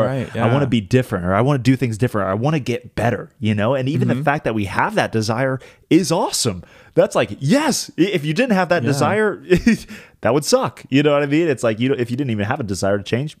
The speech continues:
Speaker 2: you wouldn't have a desire to change, you know? But the fact that we have a desire to change is, is awesome. But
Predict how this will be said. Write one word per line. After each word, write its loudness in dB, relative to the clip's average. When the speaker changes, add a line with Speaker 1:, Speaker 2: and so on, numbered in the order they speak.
Speaker 2:
you -2
wouldn't 0
have 0
a -4
desire -2
to -6
change, -6
you -2
know? 2
But 2
the -2
fact -6
that -2
we 0
have -4
a -2
desire 0
to -4
change -2
is, -2
is 0
awesome. 0
But -2